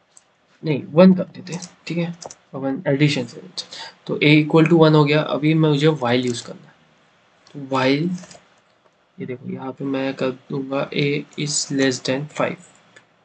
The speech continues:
ठीक है, मतलब जब तक a की value five से छोटी है, फ़ाइव से कम है, तब तक ये block चलना चाहिए। तो block में क्या लिखूंगा मैं, block में चलो लिख देता हूँ print ln,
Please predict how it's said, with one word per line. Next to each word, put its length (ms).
ठीक 120
है, 80
मतलब 420
जब 280
तक 260
a 120
की 100
value 380
five 280
से 260
छोटी 440
है, 140
फ़ाइव 160
से 160
कम 300
है, 160
तब 220
तक 140
ये 200
block 260
चलना 360
चाहिए। 280
तो 60
block 280
में 140
क्या 120
लिखूंगा 420
मैं, 180
block 240
में 120
चलो 220
लिख 220
देता 220
हूँ 120
print 400
ln, 340